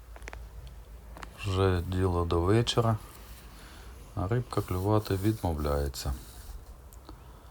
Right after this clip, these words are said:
Наче і закинуто все по феншую. Якраз приманки лежа-, лежать на межі м-, між течією і стоячою водою.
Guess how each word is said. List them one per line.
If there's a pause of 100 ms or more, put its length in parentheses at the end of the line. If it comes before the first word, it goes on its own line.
(760)
Наче
і
закинуто
все
по
феншую. (1600)
Якраз (220)
приманки
лежа-,
лежать (880)
на
межі
м-, (120)
між
течією (280)
і
стоячою
водою.